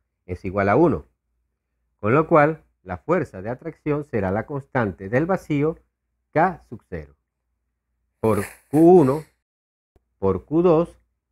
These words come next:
entre la distancia que la separa al cuadrado.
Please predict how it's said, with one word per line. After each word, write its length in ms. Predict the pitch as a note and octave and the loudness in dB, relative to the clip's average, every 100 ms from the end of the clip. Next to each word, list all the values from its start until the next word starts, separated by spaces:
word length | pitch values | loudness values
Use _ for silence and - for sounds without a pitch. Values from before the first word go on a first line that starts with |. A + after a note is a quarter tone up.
| _ | _
entre 540 | G#3+ G3 D3 C#3+ E3 - | 2 4 4 -2 -6 -6
la 160 | A#2 F#2+ | -8 -6
distancia 500 | F2 - F#2 - A2 | -6 -8 -8 -8 -10
que 140 | C#3 | -6
la 140 | D3+ | -6
separa 580 | D3+ F#3+ F3 D3 D#3 E3 _ | -6 -4 0 0 0 -8 _
al 180 | E2 | -20
cuadrado. 520 | - F#2 B2 C#3 D#2 | -18 -10 -4 -4 -4